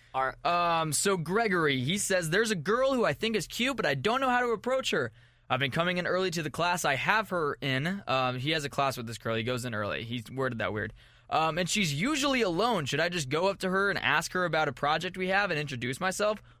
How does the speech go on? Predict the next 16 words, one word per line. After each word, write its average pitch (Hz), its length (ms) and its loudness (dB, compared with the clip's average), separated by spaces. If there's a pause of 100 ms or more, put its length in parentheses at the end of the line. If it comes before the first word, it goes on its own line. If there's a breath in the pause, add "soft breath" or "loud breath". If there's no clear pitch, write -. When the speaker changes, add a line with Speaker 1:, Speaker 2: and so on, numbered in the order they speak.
Speaker 2:
What's 175 240 -2
the 190 80 -2
best 190 240 0
way 190 100 2
to 180 80 -2
do 208 140 2
it?" 160 160 -2 (200 loud breath)
I - 60 -6
think 294 280 0
you 220 40 -4
just 196 160 -2
answered 196 260 0
your 170 120 2
own 170 100 0
question, 226 320 -2
homie. 180 300 -2